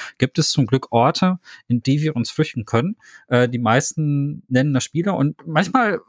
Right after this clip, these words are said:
möchte man nicht unbedingt dann in ein, äh, Spiel flüchten, was dann wiederum von den Problemen dieser Welt erzählt, also wo noch mehr Schlechtes passiert.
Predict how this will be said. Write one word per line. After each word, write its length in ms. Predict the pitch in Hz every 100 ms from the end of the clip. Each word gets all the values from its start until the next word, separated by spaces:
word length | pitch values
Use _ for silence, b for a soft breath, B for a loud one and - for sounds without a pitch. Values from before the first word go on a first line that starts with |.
| _
möchte 360 | 175 165 214 -
man 120 | 180
nicht 120 | 170 202
unbedingt 400 | 196 185 175 165
dann 220 | 160 160
in 280 | - 147 143
ein, 320 | 131 131 135
äh, 120 | 127
Spiel 220 | - 160
flüchten, 360 | - 151 - 135
was 140 | 131
dann 160 | 139 123
wiederum 340 | 135 127 135
von 160 | 135 131
den 60 |
Problemen 360 | - 120 110 127
dieser 220 | 123 113
Welt 160 | 113 117
erzählt, 320 | 104 - 92
also 220 | 92 101
wo 80 | 104
noch 220 | 107 110
mehr 160 | 117 98
Schlechtes 440 | - 113 98 -
passiert. 460 | - - - 113